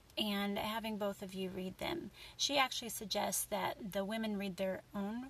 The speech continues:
books, For Women Only, and then make notes on the side and then hand it to their husbands so that they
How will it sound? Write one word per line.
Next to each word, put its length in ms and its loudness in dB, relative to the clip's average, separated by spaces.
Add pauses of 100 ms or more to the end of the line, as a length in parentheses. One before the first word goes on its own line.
(140)
books, 320 2
For 140 -4
Women 280 -2
Only, 440 -2
and 120 0
then 120 -2
make 240 -2
notes 260 -2
on 140 0
the 80 -2
side 360 2
and 140 0
then 120 0
hand 200 -2
it 80 -8
to 80 -6
their 140 0
husbands 580 0 (420)
so 120 -6
that 160 -2
they 400 0